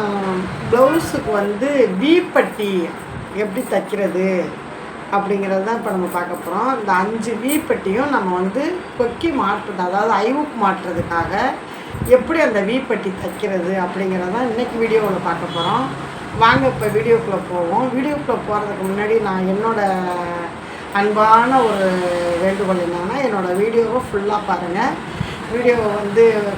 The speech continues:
கட் பண்ணாம ஃபுல்லா பாருங்க. வீடியோ, நம்மளுடைய சேனலை வந்து சப்ஸ்கிரைப் பண்ணி வச்சுக்கோங்க. லைக் பண்ணுங்க, ஷேர் பண்ணுங்க. மறக்காம பெல் பட்டன் on பண்ணி வச்சுக்கோங்க.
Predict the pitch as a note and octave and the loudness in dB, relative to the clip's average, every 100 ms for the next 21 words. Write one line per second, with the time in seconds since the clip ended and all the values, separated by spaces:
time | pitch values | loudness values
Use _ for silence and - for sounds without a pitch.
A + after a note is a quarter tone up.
0 | G3 F#3+ - G#3+ A3 A#3 A3 G#3 G3+ G3+ | -4 -4 -2 0 0 -2 -4 -2 -2 -2
1 | - G#3 F3+ G#3 C4+ C#4+ - - - - | -2 -2 0 0 0 -2 -6 -6 -6 -2
2 | A#3+ B3+ A#3+ A3 G#3 G#3 A3 A3 G#3 G#3 | 0 4 4 4 2 2 2 0 2 2
3 | G3+ G3 F#3+ F#3+ A3 A#3+ A#3+ G#3+ G3 G#3 | 2 2 0 0 2 2 2 0 0 -2
4 | G#3 G#3 - A#3+ A3+ F#3+ F#3 F3 - F3 | -2 -2 -2 -2 -2 -2 -2 -4 -4 -4
5 | F3 A3+ D4 D#4 - - - - G#3+ A3+ | -2 -2 -2 -4 -6 -6 -6 -2 2 2
6 | A3 A3+ G#3+ A#3+ C#4+ - G#3 G#3 G3 F3+ | 0 -2 0 0 -2 -2 0 0 -2 -2
7 | F3 F3+ - - - - G3+ G3+ G3 G#3+ | -2 -4 -6 -8 -8 -4 -2 -2 0 0
8 | A3 A3+ B3 G#3+ A3 A3 G3 G3 G3 F#3+ | 0 0 0 0 0 -2 -6 -2 0 0
9 | F#3+ F#3 F#3 F3 - E3+ E3+ | 0 -2 -2 -4 -6 -4 -2